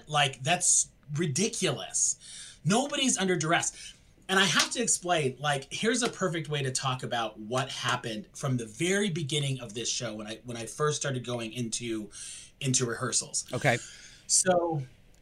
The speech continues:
Speaker 1: w-, we all come together for the first rehearsal. We all sit around in a circle. This is very common when you first, you know, uh, go into rehearsals for a show, and everybody introduces themselves, yada, yada. Of course,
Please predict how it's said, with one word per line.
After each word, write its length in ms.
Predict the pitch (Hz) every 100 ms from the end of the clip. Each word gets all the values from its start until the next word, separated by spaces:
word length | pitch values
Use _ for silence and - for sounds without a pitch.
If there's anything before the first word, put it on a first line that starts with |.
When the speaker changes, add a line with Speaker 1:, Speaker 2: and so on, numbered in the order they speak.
| - - -
Speaker 1:
w-, 180 | - 180
we 120 | 180
all 160 | 196 247
come 220 | 254 247
together 360 | 233 175 160 156
for 140 | 139
the 100 | 131
first 380 | - 160 160 165
rehearsal. 480 | 156 131 127 135 123
We 100 | 120
all 220 | 131 151
sit 180 | - 160
around 260 | 156 143
in 40 | 139
a 60 |
circle. 360 | 135 127 120 117
This 160 | 131 156
is 120 | 135
very 340 | 135 131 131
common 580 | 127 123 113 107 107 107 - -
when 160 | 117
you 80 | 110
first, 400 | - 110 - - -
you 120 | 120
know, 260 | 110 101 98
uh, 240 | 113 104 101
go 180 | 110 107
into 100 | 104
rehearsals 400 | 101 110 110 -
for 140 | 113
a 40 |
show, 260 | 101 113 107
and 100 | 123
everybody 420 | 131 139 139 139
introduces 560 | 127 127 107 120 - 104
themselves, 680 | 107 101 117 107 104 104 - - - -
yada, 180 | 120 120
yada. 280 | 107 104 - - - -
Of 120 | 143 135
course, 400 | 180 151 135